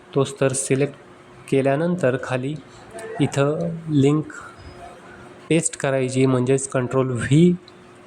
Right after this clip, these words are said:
क्लिक करून, कंट्रोल व्ही कीबोर्डवरून कंट्रोल व्ही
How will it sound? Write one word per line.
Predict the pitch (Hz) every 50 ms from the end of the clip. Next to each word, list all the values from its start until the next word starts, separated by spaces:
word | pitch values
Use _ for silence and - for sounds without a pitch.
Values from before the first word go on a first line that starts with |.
| - - - - - - - - - - - - - -
क्लिक | 147 160 160 - -
करून, | 156 131 135 139 147
कंट्रोल | 143 - 135 127 127 139 139 135 139
व्ही | 135 123 147 151 135 123 - -
कीबोर्डवरून | 135 120 123 127 127 127 127 127 127 135 143
कंट्रोल | 131 - 127 120 120 131 127 127
व्ही | 127 110 131 131 131